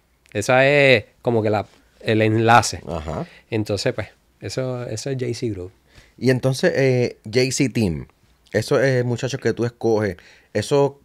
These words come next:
Speaker 2: eh, eh, varía durante, o sea, es anual, que, o sea, ¿cómo tú identificas a esos atletas y los ayudas en un año, después otro año coges a otro? ¿Cómo, cómo, cómo, cómo es la dinámica de eso?
Speaker 1: Pues mira, al principio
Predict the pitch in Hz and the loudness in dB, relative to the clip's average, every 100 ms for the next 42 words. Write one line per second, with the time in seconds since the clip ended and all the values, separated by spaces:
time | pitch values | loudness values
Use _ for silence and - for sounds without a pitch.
0 | - 113 113 - 110 - _ _ - 120 | -4 -2 -2 -4 -8 -8 _ _ -6 0
1 | 110 113 139 165 156 156 156 - 117 127 | 2 2 4 4 4 0 -2 -6 -2 0
2 | 104 - _ _ _ _ _ - 123 151 | 0 -4 _ _ _ _ _ -6 -4 0
3 | 143 110 113 143 156 147 - 123 104 123 | 0 0 2 2 2 0 -2 -2 -2 0
4 | 127 - - _ - 147 185 185 185 185 | -2 -2 -16 _ 2 4 6 2 2 2
5 | 185 180 170 160 147 127 135 160 - 160 | 4 4 4 2 -2 -2 0 0 2 0
6 | 156 165 156 156 135 165 160 117 110 - | 0 -2 0 -2 2 4 4 2 -2 -12
7 | _ _ _ - 123 123 123 113 _ _ | _ _ _ -4 0 0 0 -4 _ _
8 | _ _ _ _ _ _ _ _ _ _ | _ _ _ _ _ _ _ _ _ _
9 | _ _ _ 131 127 117 120 139 151 139 | _ _ _ 2 4 2 4 4 2 -2
10 | - _ _ - 95 87 90 123 139 135 | -12 _ _ -6 -4 0 2 4 4 2
11 | 110 98 101 101 107 104 95 101 104 87 | 0 0 -2 0 0 0 0 -2 0 0
12 | 85 107 135 135 123 117 127 131 160 185 | 2 4 6 4 4 4 2 0 0 2
13 | 196 180 208 214 208 180 - 160 190 190 | 2 2 2 2 2 -2 0 2 4 4
14 | 185 165 139 131 135 127 104 90 78 - | 4 4 2 0 2 2 2 0 -2 -6
15 | - 110 123 131 - 113 - 117 110 - | -8 -4 -2 -2 -4 -8 -4 -4 -4 -4
16 | 107 127 131 143 147 139 110 | -4 0 2 2 2 2 0